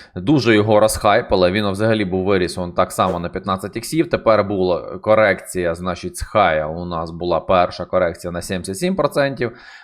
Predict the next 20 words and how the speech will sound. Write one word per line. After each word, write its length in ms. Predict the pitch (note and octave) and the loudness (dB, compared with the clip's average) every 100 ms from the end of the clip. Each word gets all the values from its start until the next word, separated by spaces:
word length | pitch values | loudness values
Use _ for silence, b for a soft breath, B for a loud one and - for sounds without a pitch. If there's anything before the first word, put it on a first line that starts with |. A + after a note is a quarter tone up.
| B | B
друга 380 | F#2+ B2+ F3+ F#3+ | 0 4 4 4
корекція 580 | C#3+ C#3 C#3 - B2 | 6 6 4 2 0
з 140 | A#2 - | 0 -2
цієї 320 | A#2+ A#2 A2 | 0 0 0
зони 460 | G2+ A2+ G#2+ F#2+ F2 | 2 2 2 0 -2
ось 280 | G#2 C3 C3 | 0 0 -2
ще 260 | - A2+ | -4 -2
на 100 | A2 | -2
шістдесят. 580 | G2 G2 F#2+ F#2+ - - - B B B - | -4 -4 -4 -6 -6 -10 -14 B B B -4
Тобто, 260 | A#2 - | -4 -4
в 80 | B2 | -4
принципі, 460 | E3 A3 G3+ - D#3 | -2 0 -2 -2 0
непогано. 640 | D3+ D3 E3+ G3+ E3+ - | 0 0 0 2 0 0
Ну, 240 | D#3 - | -2 -2
краща 440 | - D3 E3 - C#3+ | 0 2 2 0 -2
точка, 500 | - C#3+ B2+ - G#2 | 2 2 2 0 0
напевно, 460 | G#2+ A2 A#2 G#2+ | 0 2 2 0
буде 260 | G2+ A#2 G2+ | -2 0 2
ось 260 | F#2+ A2+ - | 2 -2 -4
тут. 380 | E3 A3 - | -4 -4 -8